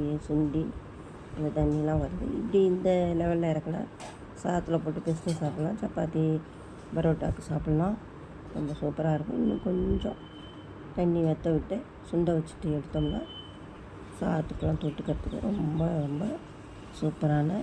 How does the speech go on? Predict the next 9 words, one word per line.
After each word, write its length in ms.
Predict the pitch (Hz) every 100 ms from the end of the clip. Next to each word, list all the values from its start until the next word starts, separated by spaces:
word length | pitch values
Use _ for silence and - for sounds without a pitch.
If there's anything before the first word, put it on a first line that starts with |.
| - - - - - 143
ஒரு 140 | 151 139 139 135 139 165 - - -
சிக்கன், 340 | 156 - - - - - - - - - - - - - -
மசாலா 380 | 151 170 165 160 156
சிக்கன். 280 | - - - - - - - - - - - - - - - - - - - - - - - - -
பாருங்க 300 | - 156 147 143
எப்படி 180 | - 147
இருக்கு, 200 | - 170 - - - - - - - - - - -
சூப்பரா 340 | 151 165 156 151
இருக்கு. 240 | - 208